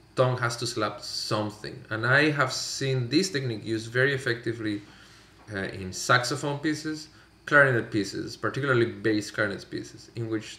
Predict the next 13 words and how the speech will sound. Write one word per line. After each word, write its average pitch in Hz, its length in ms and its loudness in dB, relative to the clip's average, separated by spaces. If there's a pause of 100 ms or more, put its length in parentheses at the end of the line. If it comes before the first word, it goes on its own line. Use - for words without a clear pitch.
the 110 100 -4
tongue 123 460 -2
literally 120 540 2 (1000)
hits 151 260 2
the 120 200 2
reed 117 220 2
inside 110 240 -4
the 101 100 -4
mouthpiece, 92 400 -6
producing 101 320 -6
a 104 60 -8
very 117 560 4
cool, 98 420 -4